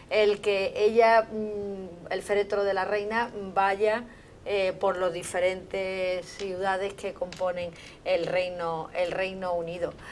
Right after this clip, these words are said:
Pero vamos con otro, con otro titular y ahora vamos a hablar,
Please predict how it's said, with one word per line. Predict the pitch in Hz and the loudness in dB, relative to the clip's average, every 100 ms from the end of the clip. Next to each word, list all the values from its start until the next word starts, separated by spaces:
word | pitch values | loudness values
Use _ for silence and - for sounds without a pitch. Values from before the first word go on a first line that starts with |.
| - - - | -16 -16 2
Pero | 226 233 | 10 12
vamos | 262 302 | 12 12
con | 302 294 | 8 8
otro, | 269 254 240 233 220 | 10 12 12 12 10
con | 220 214 | 8 4
otro | 220 220 | 4 0
titular | 214 202 226 262 | 0 8 10 10
y | 240 | 8
ahora | 202 190 | 6 6
vamos | 196 190 185 | 4 0 0
a | 185 | -2
hablar, | 185 185 180 | 0 2 2